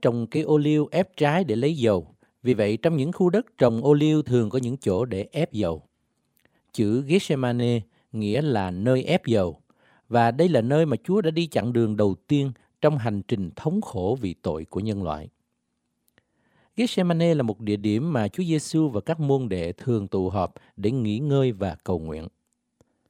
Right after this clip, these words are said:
Không phải đợi đến lúc sắp bị bắt, Chúa mới đến nơi này. Trong đời sống bận rộn mỗi ngày, quý vị và tôi,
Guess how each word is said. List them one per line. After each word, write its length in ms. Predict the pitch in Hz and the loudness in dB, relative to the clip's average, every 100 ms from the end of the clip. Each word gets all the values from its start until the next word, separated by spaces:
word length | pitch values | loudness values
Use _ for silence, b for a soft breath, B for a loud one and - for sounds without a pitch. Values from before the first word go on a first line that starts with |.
| _ _ _ _ | _ _ _ _
Không 200 | - 208 | 2 4
phải 300 | 139 120 175 | 4 2 2
đợi 300 | 127 101 107 | 0 0 0
đến 140 | 151 | 0
lúc 140 | 196 - | -2 -2
sắp 300 | - 214 - | -2 -2 0
bị 140 | 101 | -4
bắt, 260 | 110 196 - _ - | 0 -2 -2 _ -4
Chúa 220 | 156 175 | 0 2
mới 160 | 185 156 | 2 2
đến 220 | 139 165 | 0 2
nơi 160 | 127 | 0
này. 220 | 101 87 78 _ _ _ _ _ _ _ _ _ _ _ _ _ | 0 -4 -10 _ _ _ _ _ _ _ _ _ _ _ _ _
Trong 120 | 202 | 2
đời 120 | 170 131 | 4 4
sống 280 | 185 240 | 2 2
bận 240 | 156 107 123 | 2 2 0
rộn 360 | 110 101 113 | 2 0 0
mỗi 160 | 110 117 | 0 0
ngày, 360 | 170 117 90 b b b | 0 -2 -4 b b b
quý 140 | - 185 | -2 0
vị 260 | 127 98 | 2 0
và 160 | 90 98 - | -2 -4 -2
tôi, 240 | 127 131 | 0 0